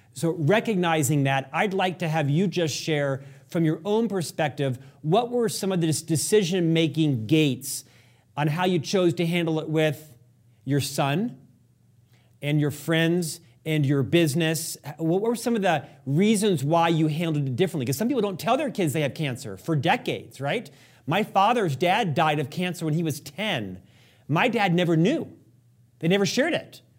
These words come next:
So if you'll walk through some of your decisions, then we'll talk about your advice on working with doctors, dealing with the internet, diet, prescriptions, the, the whole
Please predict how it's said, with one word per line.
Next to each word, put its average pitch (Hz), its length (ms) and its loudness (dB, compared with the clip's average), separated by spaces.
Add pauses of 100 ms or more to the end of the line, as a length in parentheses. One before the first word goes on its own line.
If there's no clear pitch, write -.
(340)
So 175 320 -2
if 147 100 0
you'll 269 140 2
walk 269 240 4
through 240 100 0
some 226 140 0
of 214 40 2
your 202 80 2
decisions, 180 480 2
then 226 100 2
we'll 240 80 0
talk 196 320 -4
about 170 400 2 (500)
your 175 140 2
advice 190 460 2
on 165 320 0 (140)
working 180 240 0
with 165 160 2
doctors, 160 640 2 (220)
dealing 208 240 6
with 190 160 4
the 175 80 0
internet, 165 720 0
diet, 170 360 2
prescriptions, 151 800 -2
the, 143 300 -4
the 151 180 -4
whole 190 420 0